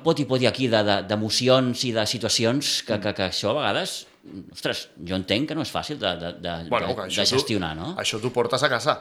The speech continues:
Speaker 2: al final, perquè,
Speaker 1: Clar.
Speaker 2: perquè no deixen de ser persones les que estan davant teu i tenen problemes personals i tenen històries de vida i tenen treballs i tenen feina i nòvies i, mm, filles o fills i les has de gestionar, perquè
Speaker 1: Mm.
Speaker 2: tu ets el, el cap,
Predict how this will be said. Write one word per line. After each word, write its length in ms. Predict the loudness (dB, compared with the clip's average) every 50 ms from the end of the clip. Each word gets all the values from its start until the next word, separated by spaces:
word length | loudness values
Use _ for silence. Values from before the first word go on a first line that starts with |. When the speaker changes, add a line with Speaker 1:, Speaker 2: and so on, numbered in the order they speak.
| -4 -18 -18 -16
Speaker 2:
al 100 | -16 -12
final, 240 | -10 -6 -4 -4 -4
perquè, 220 | -4 -6 -6 -4 -2
Speaker 1:
Clar. 80 | -2 -2 -2
Speaker 2:
perquè 240 | -2 -4 -2 -4 -4
no 140 | -4 -4 -2
deixen 240 | -2 -2 -2 -2 -4
de 60 | -4 -4
ser 80 | -2
persones 400 | 0 -2 -2 0 0 -2 -2 -2
les 140 | -4 -6 -8
que 80 | -8 -10
estan 180 | -8 -8 -6
davant 240 | -4 -4 -6 -6 -6
teu 220 | -6 -6 -6 -6 -6
i 300 | -8 -8 -8 -8 -8 -8
tenen 440 | -6 -6 -4 -4 -4 -4 -4 -6 -8 -8
problemes 460 | -6 -4 0 4 4 4 4 4 0 0
personals 540 | -2 -4 -4 -2 0 2 4 4 2 0 -4
i 60 | -4
tenen 560 | -4 -4 -2 -2 -2 -4 -4 -6 -8 -10 -10 -10 -10
històries 460 | -10 -8 -2 -2 0 0 0 -2 0 -2
de 80 | -2
vida 300 | 0 0 2 4 6 6 6 6 4 2
i 180 | 0 -2 -4 -2 -2
tenen 240 | 0 0 0 0 0
treballs 400 | -2 0 4 4 4 4 2 0
i 60 | -6
tenen 240 | -6 -4 -4 -4 -6 -4
feina 240 | -4 -4 -2 -2 -2
i 60 | -2 -2
nòvies 500 | -2 -4 -2 0 0 0 0 0 -2 -4 -8 -16 -20 -20 -20 -20 -20 -18 -10
i, 720 | -6 -4 -2 -2 -2 -2 -2 -2 -2 -4 -4 -4 -4 -2 -4 -4 -6 -8 -18 -16
mm, 500 | -14 -14 -12 -12 -12 -12 -12 -12 -14 -14 -8
filles 560 | 0 2 2 4 8 8 8 8 6 4 0
o 60 | -4
fills 480 | -4 -2 -2 0 0 0 0 -2 -4 -8
i 80 | -10 -10 -10 -10 -12 -10
les 260 | -10 -10 -10 -10 -10
has 140 | -10 -8 -6
de 100 | -6 -6
gestionar, 380 | -6 -8 -10 -10 -10 -10 -10 -12 -12 _ -6
perquè 160 | -4 -4 -4
Speaker 1:
Mm. 40 | -4
Speaker 2:
tu 60 | -6
ets 120 | -2 2
el, 180 | 2 2 2 0 -6 -14 -18 -10 -4
el 140 | -4 -2 2
cap, 380 | 6 6 6 6 4 -6 -16